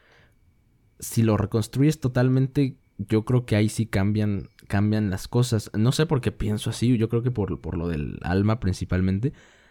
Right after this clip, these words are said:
pero, pero sí, yo creo que, yo creo que sí cambiaría en el caso de las cosas, eh,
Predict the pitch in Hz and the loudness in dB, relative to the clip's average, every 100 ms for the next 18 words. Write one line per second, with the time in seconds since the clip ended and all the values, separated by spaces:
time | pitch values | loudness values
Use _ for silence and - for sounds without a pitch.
0 | _ - _ _ _ - 110 101 98 95 | _ -20 _ _ _ 0 2 4 2 2
1 | 92 95 71 - - _ _ _ _ _ | 2 2 0 -6 -12 _ _ _ _ _
2 | - _ - 95 92 170 180 135 - _ | -20 _ -2 0 0 2 0 0 -6 _
3 | _ _ _ _ _ _ 92 107 120 120 | _ _ _ _ _ _ -4 -2 0 0
4 | 117 98 73 104 113 107 - 104 104 - | 2 0 0 0 0 -2 -2 -2 -2 0
5 | 90 87 87 95 92 78 - 98 95 87 | 0 0 2 2 0 -2 -2 0 2 0
6 | 98 95 113 95 90 - - 98 85 - | -2 0 0 0 -2 -6 -4 -4 -4 -8
7 | - - 85 80 - | -12 -6 -4 -4 -6